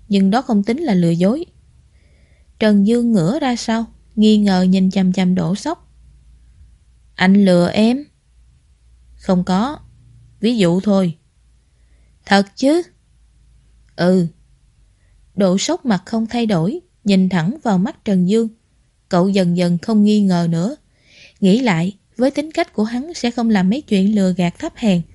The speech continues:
Thế là cậu lại vui vẻ nói: "Anh Độ, anh nghĩ sao nếu chúng ta nuôi một con mèo?" "Không có khả năng. Đời này cũng không có khả năng." Cả đời của hắn rất dài,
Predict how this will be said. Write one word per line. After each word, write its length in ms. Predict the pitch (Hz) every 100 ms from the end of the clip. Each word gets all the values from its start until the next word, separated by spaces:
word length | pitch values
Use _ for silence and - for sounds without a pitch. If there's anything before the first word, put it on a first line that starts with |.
| - - - - -
Thế 180 | - 285
là 280 | 247 190 175
cậu 180 | 185
lại 180 | 190 190
vui 260 | 185 226 226
vẻ 260 | 196 175
nói: 280 | 240 262 320 370 _ _ _ _ _
"Anh 200 | - 220
Độ, 280 | 202 175 202 - _ _ _ _ _ _ _ -
anh 200 | 220 220
nghĩ 180 | 202 220
sao 480 | - 220 202 196 196
nếu 160 | 202 240
chúng 220 | 269 302
ta 160 | 254
nuôi 200 | 220 226
một 140 | 233 202
con 240 | 226 233
mèo?" 240 | 214 185 185 _ _ _ _ _ _ _ _ _ _
"Không 300 | - 196 185
có 120 | 220
khả 220 | 240 185
năng. 240 | 220 226 185 - _ _ _ _ _ _
Đời 220 | 202 202
này 280 | 190 190 190 185
cũng 160 | 208
không 200 | 277 226
có 100 | 247
khả 160 | 294 220
năng." 240 | 240 214 170 _ _ _ _ _ _ _ _ _ _ _ _ -
Cả 140 | 208
đời 280 | 226 202 190
của 140 | 185
hắn 260 | 226 262 311
rất 200 | 320 370
dài, 400 | 208 180 175